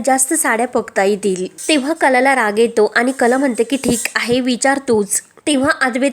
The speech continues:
त्या मॅडमला विचारतो की, "तुमच्याकडे अजून काही व्हरायटीज नाहीस का?" तर ती मॅडम सांगते की, "सर, मी तुम्हाला सर्व पॅटर्नच्या वेगवेगळ्या साड्या तुम्हाला दाखवल्या.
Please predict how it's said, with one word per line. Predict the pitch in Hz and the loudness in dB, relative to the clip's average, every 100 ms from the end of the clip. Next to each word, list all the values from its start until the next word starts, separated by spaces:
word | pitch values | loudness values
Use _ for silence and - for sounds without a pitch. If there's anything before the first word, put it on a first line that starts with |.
| 277 | 0
त्या | 294 | 0
मॅडमला | 269 226 233 254 | 0 -2 -2 -2
विचारतो | 247 208 220 208 | -2 -2 -2 -2
की, | 226 247 | -4 -2
"तुमच्याकडे | 240 214 240 240 | -4 -2 -2 2
अजून | 240 240 269 | 2 2 -2
काही | 269 302 | 0 0
व्हरायटीज | 269 247 240 247 269 262 | 0 0 0 0 -4 -4
नाहीस | 269 240 240 233 | -4 -2 -2 -2
का?" | - 220 220 - - - - | -2 -2 -2 -4 -14 -16 -2
तर | 233 | -2
ती | 226 254 | 0 0
मॅडम | 254 214 247 | 0 0 0
सांगते | 254 226 190 220 | 0 -2 0 -2
की, | 214 254 | 0 -2
"सर, | - 226 226 | 2 2 2
मी | 254 | 0
तुम्हाला | 240 262 269 | -2 0 0
सर्व | 302 302 320 359 - - | 2 4 4 2 -2 -4
पॅटर्नच्या | 240 - 240 226 | -2 -2 -2 -2
वेगवेगळ्या | 247 226 220 226 240 208 - - - | 0 2 2 0 0 0 -2 -12 -10
साड्या | - 254 233 | -4 -2 0
तुम्हाला | 226 240 240 | 0 0 0
दाखवल्या. | 240 214 - 214 214 190 | 0 -2 0 2 2 0